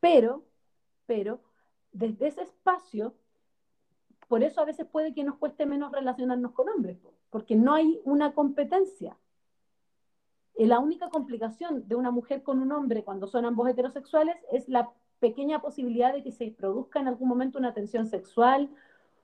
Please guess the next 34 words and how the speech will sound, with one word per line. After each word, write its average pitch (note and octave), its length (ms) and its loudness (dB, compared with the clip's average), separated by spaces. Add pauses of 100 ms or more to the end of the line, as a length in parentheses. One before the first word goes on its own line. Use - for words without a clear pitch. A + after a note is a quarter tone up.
(460)
o G#3 60 6
una A3 220 6
atracción, C#4 680 0 (240)
y A3 100 0
eso B3 200 0
genere A#3 340 2
cierta A#3 280 -2
incomodidad G#3 600 -2 (120)
en A3 140 2
alguna A3 340 0
de G#3+ 60 0
las G#3+ 120 -2
partes A3 320 -4
o G3+ 60 -2
en F#3+ 80 -4
las F3+ 120 -6
dos F#3 120 -10
partes. - 380 -4 (340)
Pero G#3 160 0
cuando A3 200 6
hablamos D4 300 4
de D#4+ 100 -2
dos D#4 120 0
mujeres C#4+ 400 -4
heterosexuales, A3+ 840 -6 (1080)
primero D#4+ 340 4
que G#4 80 0
todo, G#4+ 180 0
ya F#4 180 0
son E4+ 160 -4
dos E4+ 80 0
mujeres D#4+ 300 -4
heterosexuales, D#4 520 -4
compiten, B3+ 760 2